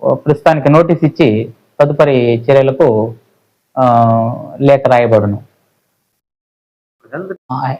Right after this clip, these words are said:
ఆరోగ్య శాఖ నుంచి మేము గతంలోనే తెలియజేశాము. ఒక ఇరువురి మెడికల్ ఆఫీసర్లకి, మనకి ఒరుగొండ ఒకటి మరియు కోడూరు, ఆ, మెడికల్ ఆఫీసర్ గారికి తెలియజేసి ఉన్నాము. కానీ సదరు డిపార్ట్‌మెంట్ నుంచి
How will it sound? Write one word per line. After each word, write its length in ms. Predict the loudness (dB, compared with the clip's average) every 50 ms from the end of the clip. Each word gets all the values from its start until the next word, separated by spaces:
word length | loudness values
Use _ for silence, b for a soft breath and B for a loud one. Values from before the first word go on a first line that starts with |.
| _ -4 0
ఆరోగ్య 380 | 2 4 4 4 2 2 0 0
శాఖ 280 | 0 0 0 0 0
నుంచి 680 | 0 0 0 2 2 2 2 2 2 0 -2 -4 -8 -10 -20 _ _ -2 0
మేము 560 | 2 4 4 4 4 4 4 2 2 0 0 -2 -2
గతంలోనే 400 | 0 2 4 4 4 4 2 2
తెలియజేశాము. 720 | 2 2 4 4 4 4 2 2 2 2 0 2 2 2 2
ఒక 300 | 2 2 0 0 2 4 4 6 6 4 4 2 0 -2 -6 -12 _ _ _ _ _ 0
ఇరువురి 640 | 2 4 4 4 4 4 2 2 2 0 -2 -4 -6 -12 _ _ _ _ -2
మెడికల్ 240 | -2 0 2 4 4
ఆఫీసర్లకి, 580 | 4 2 2 0 0 0 0 0 2 0 0 2
మనకి 320 | 2 2 0 2 2 2
ఒరుగొండ 440 | 2 4 4 4 4 2 2 4 4
ఒకటి 440 | 2 2 2 0 -2 -2 -4 -4 -6 _ _ _ _ _ _ -4 0
మరియు 180 | 2 2 2
కోడూరు, 760 | 0 0 2 2 4 4 4 4 2 2 2 0 -2 -4 -6 -12 -16 _ _ _ 0 2
ఆ, 20 | 4 4 6 4 4 4 4 2 2
మెడికల్ 320 | 2 0 0 0 2 2 2
ఆఫీసర్ 300 | 2 2 0 0 2 2
గారికి 380 | 2 2 2 0 -2 -2 -2
తెలియజేసి 500 | 0 -2 0 0 0 0 -2 -4 -6 -10
ఉన్నాము. 360 | -8 -4 -4 -4 -4 -4 -8 -8 _ _ _ _ _ _ _ _ _ 0
కానీ 180 | 0 2 2 2
సదరు 680 | 2 2 2 4 4 4 4 4 2 2 0 0 -2 -2
డిపార్ట్‌మెంట్ 500 | -2 -2 0 0 0 2 2 2 4 4
నుంచి 540 | 4 2 2 2 0 0 2 0 -2 -4